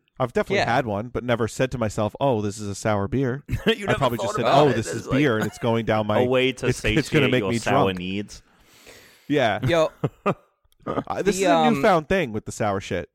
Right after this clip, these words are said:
Speaker 1: So, Chris, don't interrupt. So Jake
Speaker 2: <laughs>
Speaker 1: N says, "Hey, Alex, I have an idea for something sour. It's not a candy, but re-, really, but umboshi plums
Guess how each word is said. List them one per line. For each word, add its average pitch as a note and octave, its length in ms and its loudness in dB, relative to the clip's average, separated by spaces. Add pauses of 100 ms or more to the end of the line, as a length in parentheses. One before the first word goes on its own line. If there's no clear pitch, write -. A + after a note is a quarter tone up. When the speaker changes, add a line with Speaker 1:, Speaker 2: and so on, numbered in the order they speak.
Speaker 1:
So, - 140 -16
Chris, G#3 200 -2
don't A3+ 200 -2
interrupt. - 360 -12 (440)
So D#3+ 160 -2
Jake F3 340 0
Speaker 2:
<laughs> - 100 -8
Speaker 1:
N C#3 420 -2 (180)
says, B2+ 400 -4
"Hey, E3 200 2
Alex, A#2+ 440 -2
I C3 80 -4
have C#3+ 160 0
an C#3 40 -4
idea C#3 360 -2
for D3 100 -6
something C3 320 -8
sour. G#2+ 380 -2
It's - 200 -10
not C3+ 300 0
a G3+ 40 -6
candy, A3 520 -6
but D3 220 -4
re-, F3 560 0 (240)
really, C#3+ 560 -2 (320)
but C#3+ 160 -2 (1400)
umboshi A3 760 -2 (580)
plums F3+ 760 -2